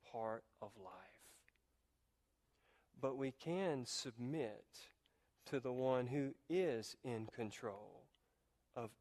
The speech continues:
every part of life. Well, we find it hard to trust God, don't we? I do.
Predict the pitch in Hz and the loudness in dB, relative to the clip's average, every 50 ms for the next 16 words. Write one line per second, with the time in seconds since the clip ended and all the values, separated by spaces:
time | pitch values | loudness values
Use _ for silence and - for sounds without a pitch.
0 | _ - 135 131 127 117 113 117 120 117 107 107 107 110 110 - _ _ _ _ | _ -2 -2 0 -2 -2 -6 -10 -10 -10 -10 -12 -14 -16 -18 -20 _ _ _ _
1 | _ _ _ - - 127 113 101 98 104 - - _ _ _ _ _ _ _ _ | _ _ _ -12 -8 -8 -8 -8 -8 -12 -18 -20 _ _ _ _ _ _ _ _
2 | _ _ _ - 113 98 104 104 95 92 - - - 113 117 - - - - _ | _ _ _ -8 -8 -6 -6 -10 -12 -12 -14 -16 -18 -20 -20 -20 -20 -20 -20 _
3 | _ _ _ _ _ _ _ _ _ _ _ _ _ _ _ _ _ _ _ _ | _ _ _ _ _ _ _ _ _ _ _ _ _ _ _ _ _ _ _ _
4 | _ _ _ _ _ _ _ _ _ _ _ _ _ _ _ - - _ _ _ | _ _ _ _ _ _ _ _ _ _ _ _ _ _ _ -20 -20 _ _ _
5 | _ _ _ _ _ _ _ - 151 147 139 139 143 - - - _ _ _ _ | _ _ _ _ _ _ _ 6 8 10 10 10 8 2 -4 -14 _ _ _ _
6 | _ _ _ _ _ _ 151 165 160 - - 160 147 143 139 135 127 - - 151 | _ _ _ _ _ _ 2 2 6 10 12 12 12 12 12 10 6 4 6 8
7 | 147 135 127 120 127 120 - - 147 127 - - - - 127 117 117 113 117 120 | 8 8 8 6 2 -4 2 4 4 4 4 2 2 2 4 4 4 2 2 6
8 | 127 127 127 131 131 135 135 135 151 156 139 131 131 127 135 147 | 6 8 8 8 8 8 10 10 10 10 8 8 6 6 4 2